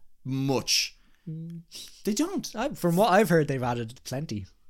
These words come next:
Speaker 2: especially with the two leads.
Speaker 1: No, what about, no, so my biggest thing is they've, they've, a-, there's, there's what, forty-five minutes of extra movie in this. What do they add? They add more depth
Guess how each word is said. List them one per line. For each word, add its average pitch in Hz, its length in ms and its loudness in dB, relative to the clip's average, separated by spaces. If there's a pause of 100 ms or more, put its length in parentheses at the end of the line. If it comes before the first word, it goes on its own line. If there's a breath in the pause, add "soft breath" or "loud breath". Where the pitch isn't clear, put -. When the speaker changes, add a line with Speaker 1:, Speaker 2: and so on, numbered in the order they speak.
(240)
Speaker 2:
especially 165 380 2
with 156 100 2
the - 80 -10
two 147 180 2
leads. 135 420 -2 (380)
Speaker 1:
No, 208 220 6
what 151 140 4
about, 214 180 0
no, 165 120 6
so 147 120 2
my 170 120 2
biggest 214 220 -2
thing 143 100 2
is 110 80 -4
they've, 120 220 -6
they've, 151 120 0
a-, 180 180 4
there's, 143 220 2
there's 135 200 2
what, 117 240 -6
forty-five 180 420 2
minutes 123 220 -2
of 113 80 -4
extra 113 300 -4
movie 98 220 -8
in 95 80 -14
this. - 200 -14 (640)
What 156 180 -2
do 151 80 -2
they 117 140 0
add? 107 240 -8 (300 loud breath)
They 139 100 2
add 139 220 6
more 151 180 6
depth 165 500 0